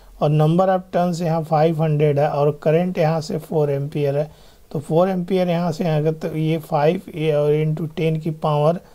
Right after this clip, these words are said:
आ, तुम यहाँ से देखोगी करंट यहाँ, सॉरी करंट यहाँ टू एम्पियर है, फ़ोर एम्पियर नहीं है, ये टू एम्पियर है,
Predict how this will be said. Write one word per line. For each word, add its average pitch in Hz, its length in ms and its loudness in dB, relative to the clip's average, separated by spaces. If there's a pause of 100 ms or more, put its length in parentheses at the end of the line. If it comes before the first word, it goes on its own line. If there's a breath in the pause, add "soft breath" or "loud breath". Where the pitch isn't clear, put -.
(460 soft breath)
आ, 143 360 4
तुम 160 340 -4
यहाँ 160 300 0
से 160 160 -2
देखोगी 156 440 2
करंट 170 440 0
यहाँ, 170 340 -2
सॉरी 156 340 -2
करंट 190 360 0
यहाँ 190 160 2
टू 190 200 -2
एम्पियर 143 480 0
है, 156 60 0
फ़ोर 151 260 -2
एम्पियर 143 320 -2
नहीं 139 180 -4
है, 180 120 -2 (460 soft breath)
ये 160 100 2
टू 175 200 0
एम्पियर 139 500 0
है, 175 140 0